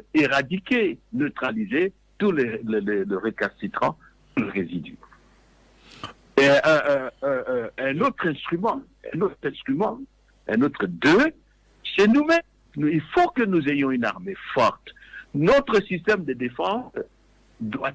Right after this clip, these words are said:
être un système puissant et dissuasif.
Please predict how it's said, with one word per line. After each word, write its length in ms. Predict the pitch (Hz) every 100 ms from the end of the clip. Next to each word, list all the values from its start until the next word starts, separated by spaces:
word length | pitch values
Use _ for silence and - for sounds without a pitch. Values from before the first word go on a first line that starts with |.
| -
être 360 | 175 175 151 -
un 120 | 120
système 480 | 117 113 - 123 95 - _ _ _ _ _
puissant 520 | - 240 - 196 185 - -
et 100 | 131
dissuasif. 560 | 175 165 123 95 95